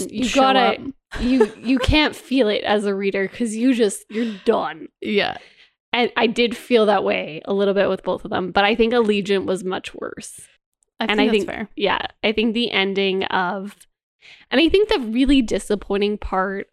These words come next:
Speaker 2: <sighs> although Red Queen kinda did this too, so I don't know.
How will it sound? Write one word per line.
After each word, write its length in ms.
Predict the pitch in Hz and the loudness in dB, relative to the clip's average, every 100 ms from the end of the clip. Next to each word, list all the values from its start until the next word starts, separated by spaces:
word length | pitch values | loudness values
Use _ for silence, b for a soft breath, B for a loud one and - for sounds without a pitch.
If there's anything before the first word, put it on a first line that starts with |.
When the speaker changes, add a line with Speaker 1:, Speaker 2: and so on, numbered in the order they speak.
| - - | -20 -18
Speaker 2:
<sighs> 180 | - | -16
although 520 | 220 226 254 254 226 - - 220 | -8 0 2 2 0 -4 -12 -8
Red 180 | 240 233 | -8 -8
Queen 240 | - 254 | -8 -8
kinda 240 | 226 226 214 | -8 -8 -6
did 220 | 208 196 | -8 -8
this 240 | 214 - | -10 -12
too, 400 | - - 214 208 - _ | -18 -8 -6 -6 -10 _
so 140 | - - | -14 -8
I 80 | - | -4
don't 220 | 370 - | -2 0
know. 260 | 508 427 | -2 0